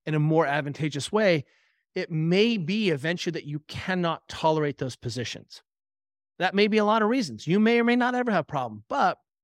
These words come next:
eventually you may find that you can't do something, or it's taken away another movement choice. So if, here's an example that everyone can relate to.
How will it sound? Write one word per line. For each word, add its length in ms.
eventually 540
you 160
may 240
find 460
that 100
you 160
can't 480
do 160
something, 460
or 240
it's 180
taken 500
away 640
another 380
movement 500
choice. 520
So 220
if, 80
here's 320
an 80
example 400
that 80
everyone 180
can 160
relate 280
to. 160